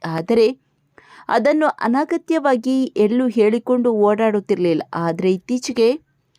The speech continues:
ಸಂದರ್ಶನವೊಂದರಲ್ಲಿ ನಟ ಶಿವರಾಜ್ ಕುಮಾರ್ ಅವರು ತಮ್ಮ ಅನಾರೋಗ್ಯ ಹಾಗೂ ಚಿಕಿತ್ಸೆ ಬಗ್ಗೆ ಮನಬಿಚ್ಚಿ ಮಾತನಾಡಿದ್ದಾರೆ. ಈ ಬಗ್ಗೆ ಮಾತನಾಡಿರುವ ನಟ ಶಿವಣ್ಣ ಅವರು, "ನಾನು ನನ್ನ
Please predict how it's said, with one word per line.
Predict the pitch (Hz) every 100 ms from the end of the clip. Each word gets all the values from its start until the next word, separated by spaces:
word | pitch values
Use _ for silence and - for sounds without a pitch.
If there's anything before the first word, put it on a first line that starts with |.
| - - _
ಸಂದರ್ಶನವೊಂದರಲ್ಲಿ | - 294 330 403 - 302 269 233 240 233 220 247
ನಟ | 226 220
ಶಿವರಾಜ್ | 226 - 220 247 -
ಕುಮಾರ್ | 233 220
ಅವರು | 208 214 208
ತಮ್ಮ | 220 220 208
ಅನಾರೋಗ್ಯ | 190 202 233 254 247 269
ಹಾಗೂ | 226 208
ಚಿಕಿತ್ಸೆ | 220 - 214 254 - 247
ಬಗ್ಗೆ | 226 185 196
ಮನಬಿಚ್ಚಿ | 196 180 196 226 - 233
ಮಾತನಾಡಿದ್ದಾರೆ. | 214 190 220 196 175 165 165 156 160 - - _ _ _ _ _ - -
ಈ | 277
ಬಗ್ಗೆ | 262 339 - 320
ಮಾತನಾಡಿರುವ | 302 254 269 349 330 311 269 240
ನಟ | 240 233 240
ಶಿವಣ್ಣ | 233 233 226 226 226
ಅವರು, | 214 247 254 359 _ _ _ - - - -
"ನಾನು | 240 254 381 320 302
ನನ್ನ | 285